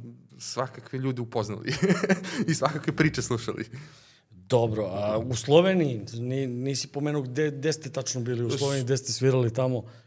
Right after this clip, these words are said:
Speaker 1: E, Primorje.
Speaker 2: Kažu ljudi da je, da je, da je Slovenija izuzetno čista, izuzetno
Speaker 1: Da.
Speaker 2: lepa zemlja.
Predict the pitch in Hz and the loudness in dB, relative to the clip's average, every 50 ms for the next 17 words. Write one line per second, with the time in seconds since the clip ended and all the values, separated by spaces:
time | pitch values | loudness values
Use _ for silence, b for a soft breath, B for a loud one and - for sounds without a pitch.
0 | B - 156 165 160 143 165 160 131 110 - - - - - - - - 143 135 | B 4 4 4 4 4 2 2 2 2 0 -2 -6 -12 -16 -10 0 4 6 6
1 | 135 135 139 135 143 139 131 135 127 131 131 131 127 131 123 117 120 127 120 113 | 8 8 8 8 8 8 8 8 6 6 6 6 6 4 4 4 4 4 4 4
2 | 120 123 117 - - 131 131 123 123 123 120 123 123 120 120 113 104 104 123 123 | 4 4 4 4 4 4 6 6 6 6 6 6 6 6 4 4 2 2 2 2
3 | 123 - 110 - - 131 123 - - - 120 110 101 98 110 117 113 113 - 110 | 2 0 -2 0 2 2 0 2 2 2 2 4 4 4 2 2 2 2 0 0
4 | 107 107 104 - - 107 95 101 104 107 117 127 | 0 0 -2 -2 -4 -4 -2 -2 -2 -2 -2 -4